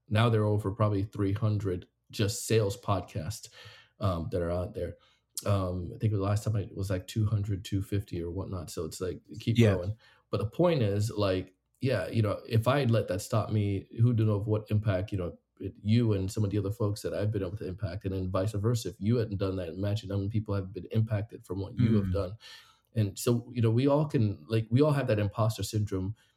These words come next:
Speaker 1: you know, and I love that idea. My Sandler sales trainer back in the days used to use that
Speaker 2: <sighs>
Speaker 1: example. He said, "On the scale of zero to death, what's the worst that can happen?"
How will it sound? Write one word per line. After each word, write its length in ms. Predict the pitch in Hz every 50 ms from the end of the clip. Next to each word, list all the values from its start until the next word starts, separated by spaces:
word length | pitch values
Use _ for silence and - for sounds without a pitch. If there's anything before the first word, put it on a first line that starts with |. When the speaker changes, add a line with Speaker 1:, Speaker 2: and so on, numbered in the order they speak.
| _ _ _ _ _ _ _ - _ -
Speaker 1:
you 100 | - 113
know, 180 | 110 104 104 104 104
and 100 | 107 104
I 80 | 104 107
love 240 | 110 120 131 131 127
that 120 | 120 110
idea. 500 | 101 104 98 92 110 104 98 92 87 85 -
My 140 | 98 101 107
Sandler 520 | 107 - - 113 107 107 110 104 95 101
sales 280 | - - 104 98 101 104 -
trainer 260 | - 113 101 92 90
back 240 | 87 95 92 95 -
in 60 | 101
the 60 | 92 87
days 260 | 95 95 95 95 98
used 200 | 98 98 - -
to 60 | 101
use 280 | 98 92 92 98 98 -
that 120 | 98 92
Speaker 2:
<sighs> 80 | 90 87
Speaker 1:
example. 460 | 90 - 92 92 92 90 - 87 90
He 120 | 101 85 92
said, 280 | 110 - - - 101 98
"On 100 | 95 95
the 80 | 98
scale 260 | 110 - - 113 110
of 80 | 107 98
zero 260 | 92 - - 110 101 92
to 80 | 90 87
death, 300 | - 95 101 101 - -
what's 160 | 107 107 - -
the 60 | 92
worst 240 | 95 101 101 101 -
that 100 | - -
can 120 | - -
happen?" 280 | - 95 110 - -